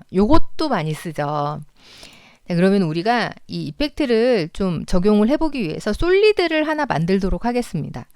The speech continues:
솔리드는 그냥 하나의 그림판이에요. 색깔만 가지고 있는, 색깔과 크기를 가지고 있는 하나의 그림판인데 이펙트 작업하실 때 많이 쓰시게 될 거예요.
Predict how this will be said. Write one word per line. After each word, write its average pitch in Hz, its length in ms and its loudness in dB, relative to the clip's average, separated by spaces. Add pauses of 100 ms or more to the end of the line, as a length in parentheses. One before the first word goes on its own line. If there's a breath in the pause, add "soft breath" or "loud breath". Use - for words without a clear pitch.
(240 soft breath)
솔리드는 349 760 4
그냥 202 380 0
하나의 392 480 0
그림판이에요. 208 880 0 (120)
색깔만 294 580 2
가지고 165 400 -2
있는, 143 360 -2 (380 soft breath)
색깔과 302 640 2
크기를 339 420 0
가지고 180 420 -2
있는 160 460 -2 (300 soft breath)
하나의 285 300 -2
그림판인데 185 920 -2 (340 soft breath)
이펙트 302 600 -4
작업하실 190 540 -6
때 208 120 -6
많이 180 320 0
쓰시게 320 440 -4
될 185 160 -6
거예요. 143 420 -4